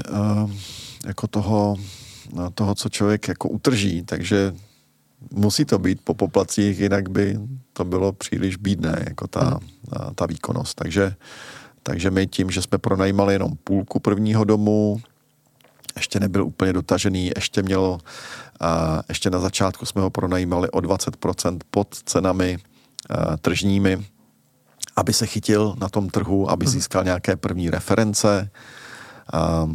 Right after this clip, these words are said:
Speaker 1: zatím máme radost, že, eh, správce, který se o to stará, má, eh, má,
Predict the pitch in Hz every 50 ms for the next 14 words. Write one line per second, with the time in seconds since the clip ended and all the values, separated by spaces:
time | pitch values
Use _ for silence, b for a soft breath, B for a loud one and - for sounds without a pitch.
0 | - - - _ B B B B B B B B B - - - - 85 - -
1 | - 87 87 85 90 90 85 87 87 90 92 85 85 - 90 90 87 87 87 85
2 | 82 80 - 80 82 85 82 82 82 82 - - - - 92 87 87 - - -
3 | - - - 90 - 78 - - - 98 - 90 82 - - - 87 87 85 87
4 | 85 85 82 80 82 90 92 92 95 98 95 _ _ - 101 87 85 85 82 82
5 | 87 85 82 85 85 85 85 85 87